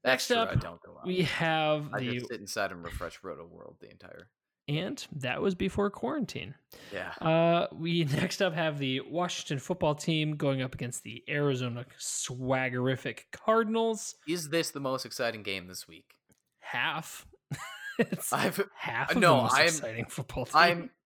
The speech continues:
Speaker 1: I think this is the game I'm the most excited for this week.
Speaker 2: Uh, I am going to need you to explain that to me.
Speaker 1: Uh, Washington's defense, I wanna see if they can keep it up. Plus, if they can't,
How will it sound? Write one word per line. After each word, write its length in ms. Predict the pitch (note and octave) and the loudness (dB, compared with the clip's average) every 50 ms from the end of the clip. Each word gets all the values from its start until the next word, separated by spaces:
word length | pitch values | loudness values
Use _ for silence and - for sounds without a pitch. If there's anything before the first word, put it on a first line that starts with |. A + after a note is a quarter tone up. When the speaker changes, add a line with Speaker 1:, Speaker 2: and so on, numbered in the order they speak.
| _ A#2 G2 E2+ D#2+ | _ -20 -20 -6 2
Speaker 1:
I 180 | A2 C#3 D3+ D#3 | 4 4 4 4
think 240 | - F3 E3 D3+ C3+ | 2 -2 -6 -4 -4
this 100 | D3 C#3+ D3+ | -6 -6 -6
is 80 | D3 | -6
the 60 | C#3 | -4
game 280 | C#3 C#3 C3 B2+ A#2+ G#2+ | 0 2 2 2 2 2
I'm 160 | G#2+ A2 A2+ | 2 2 2
the 80 | G#2+ G#2+ | -2 -4
most 360 | G#2+ G#2 G#2+ G#2+ G#2+ G#2 - | -4 0 0 0 0 0 -4
excited 380 | G#2+ - - G#2+ F#2+ F2+ F2+ - | -8 -6 -4 -4 -4 -4 -4 -8
for 140 | F2+ E2+ | -10 -12
this 240 | E2+ E2 D#2+ - - | -12 -12 -16 -16 -18
week. 160 | - - - _ _ _ _ _ _ _ _ - _ _ _ _ - _ - - - - | -18 -20 -20 _ _ _ _ _ _ _ _ -20 _ _ _ _ -20 _ -20 -18 -12 -10
Speaker 2:
Uh, 80 | C3 - - | -10 -8 -4
I 120 | C#3 D3 | -4 -2
am 240 | E3 F#3 G3 G#3 G3 | 0 0 2 2 2
going 180 | G3 F#3+ F#3+ F#3+ | 2 2 2 2
to 60 | F3+ | 4
need 200 | F3+ F3+ F#3 F#3 | 2 2 0 0
you 80 | G#3 F#3+ | -2 -2
to 100 | - - | 0 -2
explain 380 | E3+ D#3+ - - - A3+ A3 G3+ | -2 -4 -4 -8 -6 -6 -4 -4
that 160 | E3+ E3 - | -4 -6 -6
to 100 | - - | -8 -10
me. 180 | G#2 E2+ D2 D2 _ _ _ _ _ _ _ _ _ _ _ _ _ _ _ _ _ _ _ _ - | -8 -10 -10 -14 _ _ _ _ _ _ _ _ _ _ _ _ _ _ _ _ _ _ _ _ -6
Speaker 1:
Uh, 80 | D#3+ D3 - _ _ | -6 -6 -6 _ _
Washington's 720 | C3 A2 A#2 C3 C3 D3+ D#3 - E3+ E3+ E3+ E3 C#3+ C3 A#2+ | -14 -2 2 2 2 2 2 -2 -8 -10 -12 -12 -12 -12 -10
defense, 580 | C#3 D3 E3 E3+ - B2+ A2+ G#2 G2 F#2+ - - | -10 -10 -10 -10 -6 -6 -6 -6 -6 -8 -10 -10
I 60 | G#2+ | -8
wanna 160 | A#2 A2 G2+ | -8 -8 -10
see 160 | - - C3 | -10 -10 -10
if 100 | A#2+ A#2+ | -12 -10
they 120 | - A#2+ A2+ | -8 -10 -10
can 100 | A#2+ A2+ | -10 -14
keep 260 | - - C3+ B2+ - | -12 -12 -12 -10 -6
it 60 | A2+ | -4
up. 280 | G#2 G2 F#2+ - - _ _ _ _ _ _ _ _ _ _ _ _ _ _ - | -2 -2 -2 -4 -8 _ _ _ _ _ _ _ _ _ _ _ _ _ _ -2
Plus, 280 | - E3+ D#3 C3+ - - | 2 2 2 2 0 -6
if 160 | C3 B2+ - | -8 -6 0
they 140 | A#2+ A2 - | -2 -2 -2
can't, 400 | - - B2+ B2+ C#3 E3+ G#3+ | -2 -6 -4 -2 -2 -2 -4